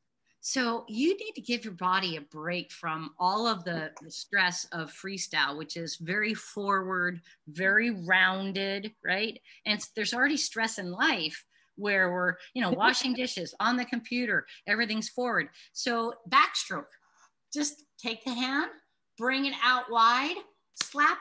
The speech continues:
Speaker 1: the back of your hand on backstroke. You don't need to slice your hand all the way deep and down. Just throw this thing down, bend your elbow to the bottom, press and get out. Wear fins.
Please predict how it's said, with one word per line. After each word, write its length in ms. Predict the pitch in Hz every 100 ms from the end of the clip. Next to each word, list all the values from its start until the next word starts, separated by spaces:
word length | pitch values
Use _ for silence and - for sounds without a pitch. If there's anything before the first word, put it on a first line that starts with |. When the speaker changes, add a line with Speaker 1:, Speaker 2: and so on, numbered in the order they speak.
| -
Speaker 1:
the 80 | 220
back 340 | 247 285 320
of 120 | 226 190
your 100 | 196
hand 500 | - 240 254 269 254
on 200 | 254 254
backstroke. 760 | 240 262 - - 240 208 170 - _ _ _ _ -
You 300 | 302 381 311
don't 340 | 320 320 277
need 340 | 277 320 330 -
to 100 | 254
slice 600 | - 220 226 240 - 226
your 140 | 226
hand 320 | 226 240 226
all 160 | 214 220
the 80 | 214
way 140 | 208
deep 300 | 185 202 190
and 140 | 196
down. 380 | 185 180 170 147 - _ _ _
Just 460 | 220 220 - - -
throw 300 | 180 240 294
this 220 | 311 330
thing 240 | - 302 302
down, 400 | 285 302 320 370 - _ _ _
bend 200 | 254 294
your 120 | 285 285
elbow 180 | 285
to 140 | 294 285
the 100 | 269
bottom, 440 | 247 262 269 277 - _ _ -
press 280 | 226 226
and 120 | 214 208
get 100 | 185
out. 220 | 180 180 _ _ -
Wear 160 | 285
fins. 480 | 294 233 220 254